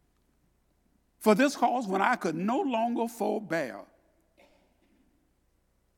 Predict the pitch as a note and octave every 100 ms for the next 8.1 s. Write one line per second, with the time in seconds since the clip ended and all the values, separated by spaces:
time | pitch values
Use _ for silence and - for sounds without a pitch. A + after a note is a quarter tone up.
0 | _ _ _ _ _ _ _ _ _ _
1 | _ _ - A3 - - _ _ _ _
2 | _ C#4+ C#4 - - B3 D#4+ A3+ - -
3 | - C#4 A#3+ - - _ _ _ _ _
4 | _ _ - D4+ A#3 - - A#3+ D#3 C3+
5 | F#2+ - _ _ _ _ _ _ _ _
6 | _ - - B3 D#4 A#3+ F3+ - G3 C#3+
7 | - - D#4+ - E4 D#4 - D4 F#3+ C#3+
8 | C3